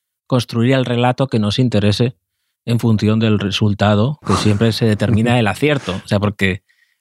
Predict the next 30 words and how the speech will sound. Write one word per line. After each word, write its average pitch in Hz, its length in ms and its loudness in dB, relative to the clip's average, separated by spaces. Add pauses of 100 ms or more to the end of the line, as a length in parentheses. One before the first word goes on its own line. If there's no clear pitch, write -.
cualquiera 127 440 0
de 185 60 2
las 151 160 0
eliminatorias, 143 640 0
Javier, 131 380 0
yo 131 140 0
estoy 139 180 0
convencido 131 720 0
que, 147 300 0 (760)
eh, 107 540 2 (680)
casi 104 220 0
seguro, 107 360 2
¿eh? 160 120 -6
que 113 80 -10
va 120 60 0
a 131 40 2
llegar 135 220 0
al 107 80 -2
minuto 131 260 0
setenta 135 460 0
abierta 120 480 -2 (720)
y 156 140 0
que 139 160 0
ahí 160 360 -2 (380)
el 101 160 0
que 98 100 -4
tenga 113 220 0
más 117 160 0
acierto, 135 580 -2 (180)
eh, 110 440 -2